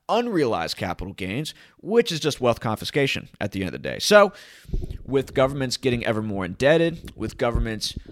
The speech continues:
uh, being ever more desperate for capital, they're going to find a scapegoat that they could harvest their blood from, right? In a kind of sacrifice to keep the beast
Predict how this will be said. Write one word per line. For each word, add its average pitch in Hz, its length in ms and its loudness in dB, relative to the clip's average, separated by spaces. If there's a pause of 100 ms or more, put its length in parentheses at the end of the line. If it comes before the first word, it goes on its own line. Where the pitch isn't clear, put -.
(140)
uh, 101 320 2
being 117 420 -4
ever 120 220 0
more 107 160 -4
desperate 117 460 -2
for - 100 -8
capital, 117 760 0 (300)
they're 165 160 0
going 180 300 0
to 190 40 0
find 120 320 -4
a 147 40 -4
scapegoat 98 840 -4 (160)
that 123 180 0
they 131 120 2
could 131 300 -4 (120)
harvest 120 720 -2 (160)
their 113 160 0
blood 110 380 -4
from, 101 380 -6 (140)
right? 123 360 2 (520)
In 123 120 -4
a 110 220 -2
kind 113 340 0
of 95 240 0
sacrifice 110 840 0
to 107 100 -10
keep - 300 -10
the 98 80 -6
beast 131 520 4